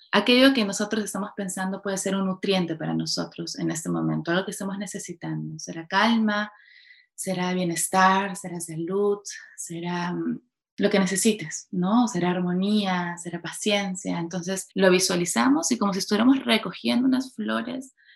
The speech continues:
del suelo, pues hacemos ese movimiento y también pasando las manos por el frente del torso, vamos a ir subiendo esas manos por nuestro cuerpo, nuestro pecho, nuestro rostro y lo vamos a ir narrando un poquito para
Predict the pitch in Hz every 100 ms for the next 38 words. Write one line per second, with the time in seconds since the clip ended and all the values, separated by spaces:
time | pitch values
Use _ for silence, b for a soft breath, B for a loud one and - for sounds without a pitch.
0 | b - 208 - 233 113 269 269 196 -
1 | 214 214 214 214 214 190 190 202 214 233
2 | 269 220 185 190 202 208 - 208 196 185
3 | 190 _ _ _ - 180 190 190 208 -
4 | 202 175 - 226 240 240 247 233 220 226
5 | 233 233 - 202 196 190 185 - 185 180
6 | 202 214 214 214 208 185 180 185 - b
7 | b b b b b b b b _ -
8 | 220 220 - 208 - 180 180 185 190 -
9 | 180 - 170 170 170 170 170 165 175 180
10 | 175 190 202 196 - - 208 208 190 170
11 | 190 226 240 233 220 214 208 196 190 180
12 | 180 180 180 165